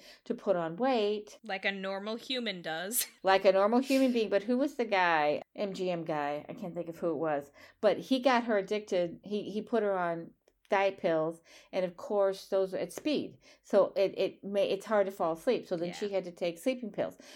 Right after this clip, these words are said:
Speaker 1: So that, that whole vicious cycle, talk about a vicious cycle,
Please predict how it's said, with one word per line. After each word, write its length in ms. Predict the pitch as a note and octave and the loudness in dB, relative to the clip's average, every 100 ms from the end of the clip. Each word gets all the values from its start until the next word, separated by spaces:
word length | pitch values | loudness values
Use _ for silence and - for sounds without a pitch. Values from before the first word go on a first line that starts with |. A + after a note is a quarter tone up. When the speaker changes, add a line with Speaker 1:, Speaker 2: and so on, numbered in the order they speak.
| - | -8
Speaker 1:
So 160 | - G3+ | 0 2
that, 380 | G3+ F#3 - | 4 2 0
that 160 | G3+ F3+ | -2 -2
whole 720 | - A3+ G#3 G#3 G#3 G3+ G3 - | -4 -2 -2 -2 -2 -2 -4 -2
vicious 300 | G#3+ G#3 - | -2 -2 2
cycle, 540 | A3 A#3 D#3+ D#3 E3+ - - - | 2 2 0 0 -6 -20 -20 0
talk 140 | C4 B3 | 4 6
about 160 | A#3+ | 6
a 40 | F3+ | 6
vicious 320 | G#3 A3 F3+ | 4 2 0
cycle, 400 | - - F3 | 2 2 2